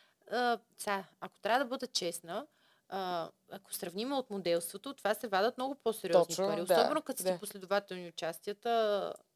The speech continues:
Speaker 1: нали.
Speaker 2: А, те
Speaker 1: Но
Speaker 2: се натрупват и нямаш и кога да
Speaker 1: Да.
Speaker 2: ги харчиш и така.
Speaker 1: Но аз съм млад изпълнител, в никакъв случай не се надценявам, не прасвам някакви, кой знае какви хонорари,
Speaker 2: Мгм.
Speaker 1: напротив.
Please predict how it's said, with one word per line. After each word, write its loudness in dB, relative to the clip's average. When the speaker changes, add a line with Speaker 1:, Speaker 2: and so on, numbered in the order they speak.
Speaker 1:
нали. -10
Speaker 2:
А, 4
те 2
Speaker 1:
Но 6
Speaker 2:
се 4
натрупват 0
и 4
нямаш 2
и -4
кога 2
да -2
Speaker 1:
Да. 2
Speaker 2:
ги -2
харчиш -2
и -20
така. -16
Speaker 1:
Но 4
аз 6
съм -2
млад 2
изпълнител, -6
в -20
никакъв -14
случай -10
не -10
се -10
надценявам, -10
не -14
прасвам -18
някакви, -20
кой -6
знае -14
какви -20
хонорари, -10
Speaker 2:
Мгм. -10
Speaker 1:
напротив. -6